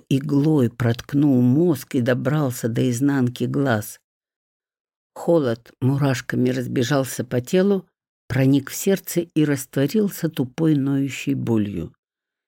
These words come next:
Николай оттолкнул повисшую на нем девчонку, выбрался из танцующей толпы. Неужели сердце? Николай перепугался не на шутку.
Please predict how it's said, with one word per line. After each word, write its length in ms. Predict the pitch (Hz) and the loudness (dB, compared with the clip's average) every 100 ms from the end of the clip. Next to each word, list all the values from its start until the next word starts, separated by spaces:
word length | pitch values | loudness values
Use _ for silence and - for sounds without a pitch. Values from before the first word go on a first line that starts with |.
| _ _ _ _ _ _ _ _ _ - | _ _ _ _ _ _ _ _ _ -2
Николай 440 | 117 180 220 277 | 0 4 4 4
оттолкнул 840 | - 190 - - 202 202 240 254 240 | 4 -2 -2 0 0 2 4 4 4
повисшую 720 | 196 185 202 165 - 139 131 | 2 2 0 -2 -2 0 2
на 120 | 135 | 4
нем 260 | 151 175 127 | 4 4 4
девчонку, 720 | 127 - 254 254 247 240 233 _ _ _ | 0 2 4 4 4 0 0 _ _ _
выбрался 600 | 110 151 185 180 175 - | -2 0 0 0 -2 -2
из 120 | 135 - | -4 -2
танцующей 720 | 117 120 - 160 143 - 135 | -2 -2 0 -2 -2 -4 -4
толпы. 560 | 139 135 - 117 95 - _ _ _ _ _ _ _ | -2 -6 -6 -4 -4 -6 _ _ _ _ _ _ _
Неужели 540 | 98 117 120 208 247 226 | 0 2 4 4 4 2
сердце? 640 | - 214 151 - - - _ _ _ _ _ | 2 0 0 -6 -10 -12 _ _ _ _ _
Николай 380 | 107 120 135 156 | -4 0 0 0
перепугался 800 | 156 127 131 160 160 151 - 131 | 0 -2 0 -2 -2 -2 -2 -2
не 120 | 127 | 2
на 120 | 147 | 2
шутку. 600 | 156 - 127 - - 76 | 0 -4 -8 -8 -12 -14